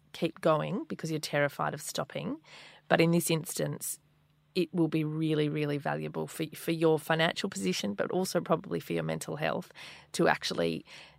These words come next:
take the steps and call the National Debt Helpline. Consider what the options are, and, um, it might require rolling the credit cards into one and setting up a repayment system. Um, it probably will take discipline,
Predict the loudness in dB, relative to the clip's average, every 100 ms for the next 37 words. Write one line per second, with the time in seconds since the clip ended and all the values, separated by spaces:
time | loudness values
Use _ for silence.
0 | _ _ _ 2 4 6 2 2 0 0
1 | 2 2 6 8 8 8 4 4 0 0
2 | 0 0 0 -2 0 -2 0 -4 -8 _
3 | 0 2 4 6 6 6 4 4 0 0
4 | -4 -4 -2 -2 -2 -8 -2 0 2 0
5 | -2 -2 -2 4 8 8 6 0 2 6
6 | 6 6 6 8 8 6 2 0 -2 -4
7 | -2 -2 0 -2 -2 -2 0 0 0 -2
8 | -2 -2 -2 -2 -2 -2 -2 -2 -4 -6
9 | -6 -2 -2 -4 -8 -14 -14 -2 2 2
10 | 2 4 4 6 4 6 4 4 2 2
11 | 0 -4 -2 0 0